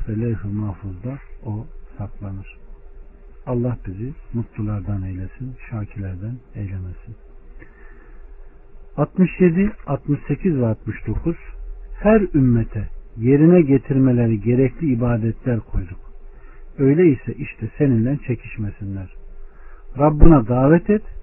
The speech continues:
şüphesiz ki sen dosdoğru bir hidayet üzerinesin. Seninle tartışırlarsa de ki,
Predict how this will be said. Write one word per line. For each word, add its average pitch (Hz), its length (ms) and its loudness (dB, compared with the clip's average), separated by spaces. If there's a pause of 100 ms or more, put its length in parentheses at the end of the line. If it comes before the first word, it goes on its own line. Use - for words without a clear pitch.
(200)
şüphesiz 135 400 6 (100)
ki 110 100 -10 (100)
sen 113 260 -4 (100)
dosdoğru 113 520 -2
bir 117 100 -4
hidayet 107 580 -6
üzerinesin. 98 600 -10 (840)
Seninle 190 460 6
tartışırlarsa 139 1040 0
de 185 120 0
ki, 123 260 -8